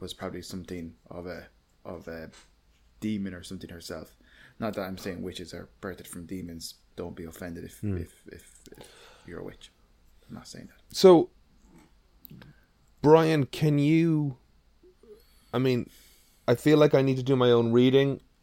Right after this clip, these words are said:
Speaker 2: on this, but maybe you know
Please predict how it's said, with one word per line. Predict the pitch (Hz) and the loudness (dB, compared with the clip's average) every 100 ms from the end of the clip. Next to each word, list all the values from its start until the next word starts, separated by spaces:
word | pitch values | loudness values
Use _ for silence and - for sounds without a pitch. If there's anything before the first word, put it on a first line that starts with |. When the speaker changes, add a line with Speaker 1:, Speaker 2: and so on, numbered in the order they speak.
| _ _ _ 120 | _ _ _ -2
Speaker 2:
on | 135 139 | 0 2
this, | 143 - - - _ _ _ _ - - - | 0 0 -12 -16 _ _ _ _ -20 -20 -4
but | 113 | -2
maybe | 113 120 113 | 4 4 4
you | 113 113 | 4 4
know | 110 107 107 | 4 4 4